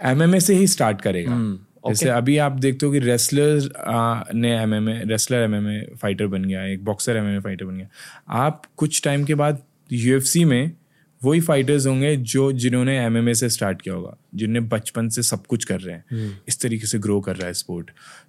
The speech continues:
Speaker 1: तो मैं चाहता हूँ जब मैं उस टॉप लेवल पे पहुँचूँ,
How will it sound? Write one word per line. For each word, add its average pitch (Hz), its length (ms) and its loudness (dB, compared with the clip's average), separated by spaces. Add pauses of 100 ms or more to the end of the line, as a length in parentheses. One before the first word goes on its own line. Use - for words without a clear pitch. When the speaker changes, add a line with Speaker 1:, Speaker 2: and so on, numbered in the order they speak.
Speaker 1:
तो 127 120 2
मैं 120 400 0
चाहता 123 340 0
हूँ 135 140 0
जब 127 220 0
मैं 127 200 0
उस - 500 -2 (500)
टॉप 135 300 -2 (100)
लेवल 127 240 4
पे 131 140 0
पहुँचूँ, 110 600 -2